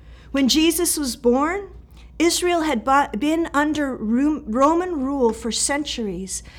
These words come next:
and the Roman culture of the day had seeped into Jewish thought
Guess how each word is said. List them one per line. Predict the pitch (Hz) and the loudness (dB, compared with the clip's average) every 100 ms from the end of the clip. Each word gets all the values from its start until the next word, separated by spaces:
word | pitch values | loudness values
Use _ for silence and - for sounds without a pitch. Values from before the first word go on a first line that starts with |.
| - - | -14 2
and | 269 | 6
the | 285 | 8
Roman | 285 339 381 403 | 8 8 8 4
culture | - - 381 381 349 269 | 2 6 6 4 2 4
of | 226 226 | 4 4
the | 240 | 2
day | 277 294 269 226 - - | 4 4 4 2 -6 -10
had | - 277 - | -4 -2 0
seeped | - - - 359 - - - - | 0 0 2 2 2 -8 -14 -4
into | 311 349 285 202 - | 0 2 2 -2 -8
Jewish | 208 - 262 262 233 - | -4 -2 0 -2 -2 -4
thought | - 269 247 214 - | -2 4 4 2 -4